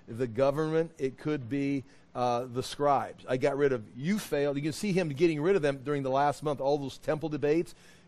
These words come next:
"You failed, you failed, you failed," and he got rid of the three shepherds, the three areas of leadership. "The flock detested me." So he's cleaning house, and these are bad leadership,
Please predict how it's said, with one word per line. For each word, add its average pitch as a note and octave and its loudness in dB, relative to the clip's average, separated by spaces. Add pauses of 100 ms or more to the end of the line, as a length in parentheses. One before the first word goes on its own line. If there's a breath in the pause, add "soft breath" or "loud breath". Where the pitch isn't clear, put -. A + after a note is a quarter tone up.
"You C3 -2
failed, C#3 0 (220 soft breath)
you C#3+ 0
failed, D3 2 (180)
you F3 -2
failed," C3+ 2 (200 soft breath)
and C#3+ 2
he D3 2
got C#3+ 4
rid D#3+ 4
of B2 -2
the A#2+ -10
three E3 -4
shepherds, C#3 2
the B2+ -10
three D3+ -4
areas C#3+ -2
of A2+ -8
leadership. C3+ -2 (1000 soft breath)
"The F3 6
flock G3 6
detested F#3 2
me." C3 -2 (360)
So C#3+ -2
he's G#3+ 2
cleaning G#3+ 2
house, G3+ 4
and E3+ 0
these F#3 0
are E3 2
bad F3 4
leadership, F3 4